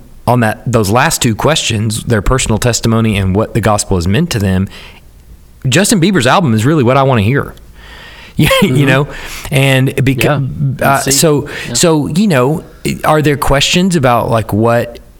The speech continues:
Speaker 1: gospel do you believe? Let, let's dig in a little deeper to, to what it is that you've come to understand about Jesus and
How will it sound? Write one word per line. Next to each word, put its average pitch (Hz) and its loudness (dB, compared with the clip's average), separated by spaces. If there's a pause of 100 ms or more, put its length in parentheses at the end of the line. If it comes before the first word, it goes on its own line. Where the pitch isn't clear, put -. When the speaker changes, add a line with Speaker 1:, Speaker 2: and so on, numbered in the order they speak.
(260)
Speaker 1:
gospel 110 0
do 113 0
you 117 2
believe? 117 0
Let, 101 -4
let's 113 -2
dig 110 -2
in 113 2
a 104 2
little 98 0
deeper 107 0
to, 98 -2
to - -4
what 95 0
it 104 0
is 104 -2
that 101 -2
you've 107 -2
come 101 0
to 98 0
understand 104 0
about 143 0
Jesus 139 0
and 95 0